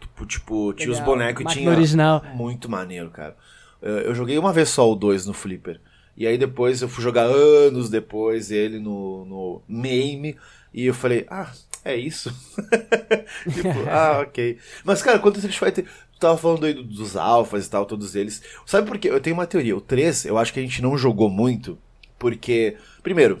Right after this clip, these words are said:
Speaker 1: não saía pra videogame, né? Não saiu pra
Speaker 2: Uhum.
Speaker 1: Play dois, não saiu pra Play um. Acho que saiu só pra Dreamcast, se eu não me engano. Talvez esteja falando merda aqui.
Speaker 2: Hum, talvez tenha pro Play um, cara.
Speaker 1: Não, Play
Speaker 2: Eu
Speaker 1: um não
Speaker 2: acho.
Speaker 1: tem o três.
Speaker 2: Não?
Speaker 1: Não, tenho
Speaker 2: Não?
Speaker 1: certeza que não. Tinha os E X, tinha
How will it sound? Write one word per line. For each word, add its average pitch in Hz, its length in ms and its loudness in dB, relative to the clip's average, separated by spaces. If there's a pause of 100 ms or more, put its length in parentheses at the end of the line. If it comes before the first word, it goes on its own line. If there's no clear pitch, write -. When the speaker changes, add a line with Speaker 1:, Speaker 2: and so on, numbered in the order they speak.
Speaker 1:
não 135 200 -6
saía 147 200 4
pra 151 120 -4
videogame, 139 440 0
né? 92 180 -12 (400)
Não 117 160 -4
saiu 123 180 0
pra 120 100 0
Speaker 2:
Uhum. - 60 -2
Speaker 1:
Play 107 140 0
dois, 139 400 6
não 123 100 -6
saiu 117 140 -6
pra 104 100 -6
Play 101 220 -6
um. 156 360 -6 (360)
Acho 104 180 -6
que - 80 -6
saiu 131 180 -2
só 135 100 -4
pra 127 120 -8
Dreamcast, 113 680 -4
se - 180 -6
eu 104 60 -4
não 104 140 -4
me 95 120 -8
engano. 92 560 -10 (200)
Talvez 90 260 -12
esteja 98 240 -12
falando 98 240 -12
merda 90 420 -8
aqui. 110 360 -12 (120)
Speaker 2:
Hum, 180 260 -6
talvez 196 380 -2
tenha 214 220 -6
pro 214 180 -4
Play 214 440 6
um, 165 200 6
cara. 143 400 -2
Speaker 1:
Não, 147 220 6
Play 147 180 2
Speaker 2:
Eu 147 60 4
Speaker 1:
um 139 40 0
não 139 60 2
Speaker 2:
acho. 147 100 -2
Speaker 1:
tem 143 160 2
o 127 80 -4
três. 101 260 -4
Speaker 2:
Não? 214 260 4
Speaker 1:
Não, 101 180 -6
tenho 175 180 -2
Speaker 2:
Não? 214 60 -2
Speaker 1:
certeza 127 480 -2
que - 120 -18
não. 98 100 -6
Tinha 131 260 -2
os 123 180 0
E 127 140 0
X, 127 480 4
tinha 110 600 -8